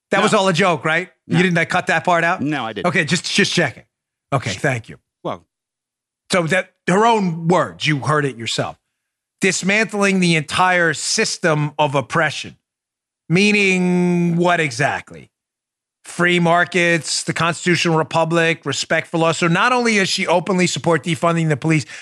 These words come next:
Speaker 1: again, her words, she openly supports defunding the police. Openly. She supports also the destruction of the sys-, what, what system are you talking about? Is anyone gonna ask her any specifics?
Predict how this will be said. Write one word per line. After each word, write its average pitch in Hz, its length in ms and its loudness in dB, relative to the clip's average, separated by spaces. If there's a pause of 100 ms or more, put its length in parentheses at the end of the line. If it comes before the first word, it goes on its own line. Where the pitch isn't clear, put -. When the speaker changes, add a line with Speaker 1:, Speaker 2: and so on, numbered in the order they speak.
Speaker 1:
again, 180 320 0 (260)
her 254 240 4
words, - 540 0 (440)
she 226 300 2
openly 190 460 2
supports 156 420 0
defunding 143 500 0
the 120 80 -6
police. - 440 -12 (220)
Openly. 170 440 0 (3000)
She 165 100 0
supports 156 440 0
also 180 400 2
the 151 120 0
destruction 175 680 -4
of 147 120 0
the 123 80 -8
sys-, 170 220 -4
what, 190 200 2
what 202 160 0
system 202 400 0
are 190 60 2
you 180 120 4
talking 180 180 0
about? 165 80 2
Is 135 80 2
anyone 190 220 2
gonna 190 140 4
ask 165 240 0
her 180 80 2
any 170 100 4
specifics? 156 640 -2